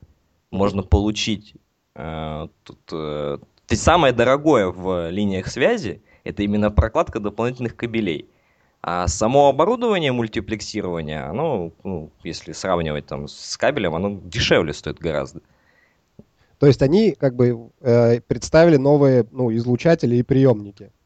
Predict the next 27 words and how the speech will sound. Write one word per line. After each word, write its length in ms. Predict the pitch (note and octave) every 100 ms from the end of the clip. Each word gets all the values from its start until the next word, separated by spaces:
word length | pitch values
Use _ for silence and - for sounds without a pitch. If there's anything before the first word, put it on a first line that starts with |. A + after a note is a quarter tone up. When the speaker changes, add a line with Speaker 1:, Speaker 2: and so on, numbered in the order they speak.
| _
Speaker 2:
как 180 | A2 -
это 120 | -
правильно 280 | G#2 F#2+ E2+
Speaker 1:
Да, 60 |
Speaker 2:
называется? 460 | D2 G2 G2+ G2 -
Speaker 1:
то 60 |
есть 220 | E2 D#2+ -
н-, 60 |
н-, 280 | D2 - G#2+
новые 320 | C#3+ F3 B2+
у 60 | G#2+
них 160 | A2
там, 160 | - G2
м, 500 | F#2 D#2+ F#2 E2 -
я 220 | D#2+ G#2+
так 160 | A#2+ -
подозреваю, 460 | A#2 A#2 C3 C3+
что 160 | A2+ A#2+
они 100 | A#2
применили 480 | G#2+ A#2 C3 C3 A2
там 240 | G2+ G2
новые 240 | A2 G2 F#2
схемы 260 | - F#2+
модуляции, 680 | F2 F2+ G#2+ D#3+ G#3+ - A2+
там, 200 | F#2+ E2
ну, 260 | E2+ F#2 E2
н-, 460 | E2 D2+ - -